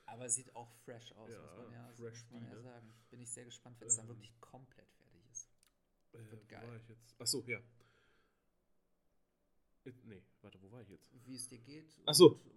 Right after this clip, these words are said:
Speaker 1: und so, dass, dass du froh bist, dass
Speaker 2: Ähm,
Speaker 1: ich da bin, zu
Speaker 2: ja,
Speaker 1: Recht.
Speaker 2: das, das, das ist so, so ein bisschen so Ablenkung und
Speaker 1: Ja.
Speaker 2: mal so den ganzen Shit vergessen und einfach nur so,
Speaker 1: Ja.
Speaker 2: ja, einen guten Tag haben.
Speaker 1: Ja, ich find auch, wir hatten heute eigentlich einen ziemlich nicen Kumpeltag, so.
Speaker 2: Ja, ne?
Speaker 1: Also es war echt super.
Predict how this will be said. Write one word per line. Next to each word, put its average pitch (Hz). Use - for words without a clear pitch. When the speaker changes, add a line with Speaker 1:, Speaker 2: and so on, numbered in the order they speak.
Speaker 1:
und 127
so, 131
dass, 123
dass -
du 127
froh 135
bist, 117
dass 113
Speaker 2:
Ähm, 107
Speaker 1:
ich -
da 143
bin, -
zu 135
Speaker 2:
ja, 143
Speaker 1:
Recht. 143
Speaker 2:
das, -
das, -
das -
ist -
so, 123
so 117
ein 117
bisschen 117
so 101
Ablenkung 110
und 98
Speaker 1:
Ja. 127
Speaker 2:
mal 101
so 117
den 113
ganzen 117
Shit -
vergessen 117
und 92
einfach 117
nur 117
so, 117
Speaker 1:
Ja. 143
Speaker 2:
ja, 147
einen 127
guten 131
Tag 139
haben. 104
Speaker 1:
Ja, 135
ich 160
find 165
auch, 190
wir 143
hatten 147
heute 160
eigentlich 165
einen 160
ziemlich 165
nicen 160
Kumpeltag, 131
so. 135
Speaker 2:
Ja, 143
ne? 120
Speaker 1:
Also 127
es -
war 139
echt -
super. 135